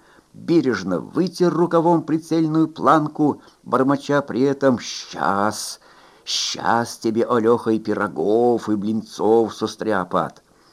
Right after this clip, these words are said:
А ну, сыпни, сыпни миллионок под хвост врагу, чтоб щекотно ему там сделалось». «Не мешай», отрубил Булдаков. Передвинув хомутик на прицельной планке винтовки,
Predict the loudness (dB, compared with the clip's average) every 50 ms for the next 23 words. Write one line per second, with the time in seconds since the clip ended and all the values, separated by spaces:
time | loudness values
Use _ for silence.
0 | _ _ _ 0 2 2 2 2 0 0 -2 -4 -6 -6 -8 -8 -8 -6 -8 -6
1 | -4 -4 -4 -4 -6 -8 -10 -12 -12 -12 -10 -10 -10 -8 -6 -6 -6 -4 -2 -2
2 | 0 0 2 2 2 2 2 0 -2 0 0 0 0 -2 -4 -4 -2 0 0 0
3 | -2 -6 -6 -4 -4 -2 -2 -2 -4 -2 -2 -4 -4 -6 -10 -20 -18 _ -6 -4
4 | 2 4 2 2 2 -2 -10 -10 -8 -8 -8 -8 -8 -4 0 0 0 0 -2 -4
5 | -8 -6 -2 -2 -2 0 0 0 0 0 0 0 -2 -2 -6 -8 -6 -4 -2 0
6 | 0 2 2 4 2 2 0 -2 -6 -10 -10 -12 -14 -16 _ _ _ _ _ _
7 | _ _ _ _ _ -8 -4 -2 0 0 0 0 -2 -2 0 2 2 2 2 0
8 | -4 -6 -8 -12 _ _ _ _ _ -6 -6 -4 -4 -4 -4 -2 -2 -2 -2 -2
9 | -2 0 0 0 0 0 0 0 0 -2 -4 -10 -20 _ _ _ _ _ _ _
10 | -4 -2 0 0 0 0 2 2 2 2 0 -2 -4 -2 0 2 2 2 2 0
11 | 0 -2 -4 -6 -6 -12 -20 -20 -20 _ _ _ -6 -4 -4 -2 -2 -4 -4 -2
12 | -2 0 0 2 2 0 0 -2 0 2 2 2 2 0 0 0 0 0 -2 0
13 | 0 2 2 0 0 -4 -2 -2 -2 -2